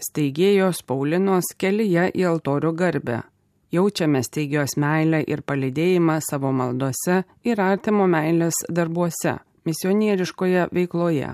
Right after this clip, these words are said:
Popiežiškoji tikėjimo sklaidos draugija yra kertinis mūsų veiklos akmuo, nes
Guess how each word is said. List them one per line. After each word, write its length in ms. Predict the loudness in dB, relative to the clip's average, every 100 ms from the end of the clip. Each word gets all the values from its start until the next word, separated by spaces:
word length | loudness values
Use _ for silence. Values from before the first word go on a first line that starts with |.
| -12 _ _
Popiežiškoji 880 | -2 0 0 0 -2 -6 -2 0 0
tikėjimo 500 | -2 -2 2 2 2
sklaidos 500 | -2 -2 0 0 -2
draugija 600 | 0 -2 -2 -2 0 0
yra 160 | 0 -2
kertinis 680 | -2 -6 -2 0 0 0 0
mūsų 320 | 0 0 -2
veiklos 480 | -2 0 0 0 -2
akmuo, 540 | -4 -2 0 2 0 -4 _
nes 160 | -2